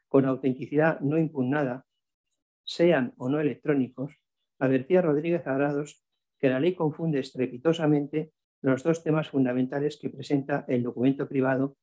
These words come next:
en materia de prueba. La admisibilidad en el proceso,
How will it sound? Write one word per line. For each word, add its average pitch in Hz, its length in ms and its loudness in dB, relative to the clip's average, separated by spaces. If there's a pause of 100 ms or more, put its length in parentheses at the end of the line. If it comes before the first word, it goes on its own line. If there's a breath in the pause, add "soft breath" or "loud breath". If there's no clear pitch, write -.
(220)
en 127 180 2
materia 123 400 -2
de 113 120 -6
prueba. - 380 -10 (1000)
La 139 180 4
admisibilidad 143 760 -2
en 147 100 4
el 185 120 0
proceso, 139 680 -2